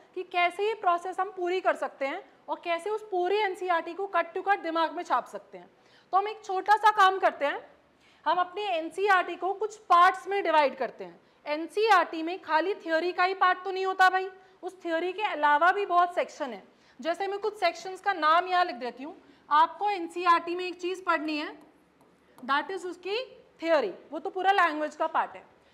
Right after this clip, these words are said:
दूसरी चीज़, हर एक chapter के start में एक introductory paragraph है। कितने लोगों ने ये पैराग्राफ देखा या नोटिस किया है कभी? शुरुआत में एक पैराग्राफ होता है, उसी के नीचे में फिर वो कई बार साइंटिस्ट का नाम लिख देते हैं,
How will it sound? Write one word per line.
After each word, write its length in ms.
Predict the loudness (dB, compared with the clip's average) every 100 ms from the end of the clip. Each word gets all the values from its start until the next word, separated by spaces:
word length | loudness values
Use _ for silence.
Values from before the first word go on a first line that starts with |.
| _ -14
दूसरी 440 | -8 -8 -6 -8
चीज़, 320 | -6 -8 -8 -10 -10 0
हर 240 | 2 2
एक 180 | -2 -6
chapter 460 | 2 2 2 -4
के 200 | -8 -10
start 480 | -10 0 6 6 4
में 240 | -6 -10 -12 _ _ -10
एक 200 | -10 -8
introductory 1120 | -6 -4 -4 -4 -2 0 -2 -2 -6 -6 -4
paragraph 640 | 2 2 2 0 -2 -2
है। 140 | -8 -14 -20 _ _ _ -20 -20 _ _ _ _ -14
कितने 240 | -12 -6 -4
लोगों 260 | -4 -4
ने 80 | -6
ये 80 | -2
पैराग्राफ 600 | 2 4 2 0 0 -2
देखा 320 | -10 -6 -4
या 140 | 2 0
नोटिस 400 | 0 -6 -10 -10
किया 200 | -2 2
है 100 | 2
कभी? 280 | 0 -2 -6 -10 _ _ _ _ _ _ _ _ _ -18
शुरुआत 460 | -10 2 4 4 0
में 60 | -8
एक 60 |
पैराग्राफ 520 | 0 2 2 4 2 2
होता 220 | 0 2
है, 140 | 2 -2 -14 -14
उसी 220 | -10 -10
के 140 | -8
नीचे 340 | -6 -6 -6 -6
में 120 | -6
फिर 160 | -6 -6
वो 100 | -2
कई 220 | -2 2
बार 160 | 2 2
साइंटिस्ट 520 | -2 -4 -6 -10 -4
का 80 | -2
नाम 300 | 2 2 2
लिख 120 | -4
देते 280 | -6 -6 -6
हैं, 140 | -6